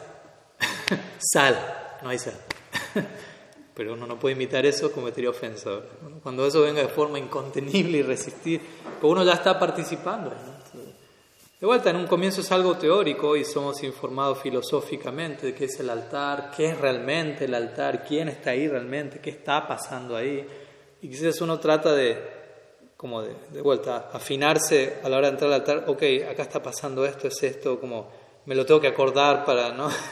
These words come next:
No es que uno ya está ahí vibra-, vibrando en esa dirección. Pero al menos entender, eso es así, y el Dham es el Dham. Eventualmente, cuando yo despierte, me voy a encontrar en otro lugar.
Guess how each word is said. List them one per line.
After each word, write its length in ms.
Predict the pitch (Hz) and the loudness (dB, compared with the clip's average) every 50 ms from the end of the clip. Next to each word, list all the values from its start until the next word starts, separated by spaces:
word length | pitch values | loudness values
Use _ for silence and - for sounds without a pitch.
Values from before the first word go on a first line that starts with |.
| - 170 - - - - - - - - - - - | -8 -8 -8 -8 -12 -12 -14 -18 -18 -18 -20 -14 -4
No 100 | 147 147 | -2 -2
es 80 | 151 | -2
que 100 | - 170 | -2 -2
uno 120 | 147 139 131 | -4 -2 -2
ya 80 | 131 127 | -2 -4
está 200 | 123 - 147 135 | -4 -4 -4 -2
ahí 340 | 135 127 - - - - - 143 | -2 -2 -4 -6 -14 -16 -14 -10
vibra-, 440 | 131 131 127 135 135 135 139 135 131 | -8 -6 -4 -2 -2 -2 -4 -4 -2
vibrando 420 | 131 127 123 131 135 139 127 123 | -2 -2 0 0 -4 -4 -6 -8
en 80 | 120 120 | -10 -10
esa 220 | 117 - - - | -12 -12 -12 -10
dirección. 420 | 120 113 113 117 - - - 160 139 | -10 -10 -10 -12 -16 -16 -20 -20 -18
Pero 120 | 139 156 151 | -12 -10 -6
al 60 | 160 | -4
menos 440 | 202 214 196 - - - - - 175 | -4 -4 -4 -4 -6 -10 -12 -10 -10
entender, 720 | 143 139 - 143 160 185 175 139 - - - - - - - | -10 -6 -6 -4 -2 -2 -2 -2 -4 -8 -14 -16 -18 -8 -8
eso 140 | 147 147 156 | -6 -6 -4
es 80 | 147 | -6
así, 460 | 151 143 - - 160 151 151 147 - - - - - - - - - - _ _ _ _ - - _ _ _ _ _ | -8 -10 -8 -6 -6 -6 -6 -6 -10 -14 -20 -20 -20 -20 -20 -20 -20 -20 _ _ _ _ -20 -20 _ _ _ _ _
y 120 | - 147 143 | -2 0 0
el 140 | 139 131 123 | 0 0 0
Dham 400 | 139 143 147 151 151 156 156 - - - - - - - - - _ - | 0 0 0 0 -2 -4 -8 -12 -14 -18 -20 -20 -20 -20 -20 -20 _ -14
es 140 | 139 135 151 | -12 -8 -6
el 140 | 147 143 160 | -6 -4 -2
Dham. 180 | 208 202 - - - - - 139 | -2 -2 -4 -6 -10 -12 -10 -8
Eventualmente, 680 | 131 131 131 131 151 147 147 143 147 156 156 151 139 | -8 -6 -6 -2 -2 -2 -2 -2 -4 -4 -4 -6 -8
cuando 460 | 123 - 135 127 120 117 117 117 117 | -8 -8 -12 -10 -10 -10 -10 -10 -6
yo 140 | 127 135 147 | -2 0 0
despierte, 640 | 151 147 - - - 143 156 175 175 - - 127 123 147 - - - - - _ _ _ _ _ _ _ _ _ _ _ _ _ _ - - - - - _ _ | 0 0 -2 -4 0 0 0 0 0 -4 -8 -10 -10 -10 -14 -18 -20 -20 -20 _ _ _ _ _ _ _ _ _ _ _ _ _ _ -18 -18 -18 -18 -20 _ _
me 60 | 131 | -16
voy 100 | 127 131 | -14 -12
a 40 | 143 | -12
encontrar 360 | 143 135 135 135 139 139 139 | -10 -10 -12 -10 -8 -8 -8
en 60 | 143 - | -8 -10
otro 160 | - 156 143 | -12 -12 -12
lugar. 220 | 147 156 190 220 | -12 -12 -12 -12